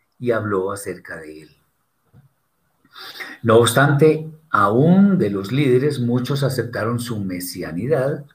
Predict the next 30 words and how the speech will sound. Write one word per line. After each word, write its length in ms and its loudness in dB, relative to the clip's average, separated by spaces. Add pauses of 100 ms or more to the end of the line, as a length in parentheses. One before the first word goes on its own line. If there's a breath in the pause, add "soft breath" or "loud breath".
(1120 loud breath)
pero 220 6
por 160 6
causa 320 6
de 80 6
los 160 0
perushim, 840 -2
de 100 -20
los 140 -18
fariseos, 520 -4
no 260 -6
lo 180 -4
confesaban 600 -6
en 120 -10
público, 460 -6 (1040)
para 240 0
no 240 0
ser 260 -2
expulsados 800 -8
de 100 -8
la 100 -12
sinagoga, 640 -6 (1160 loud breath)
porque 240 6
amaron 420 4
más 280 4
el 120 4
honor 380 -2
que 240 -8
dan 340 2
los 220 4
hombres 540 0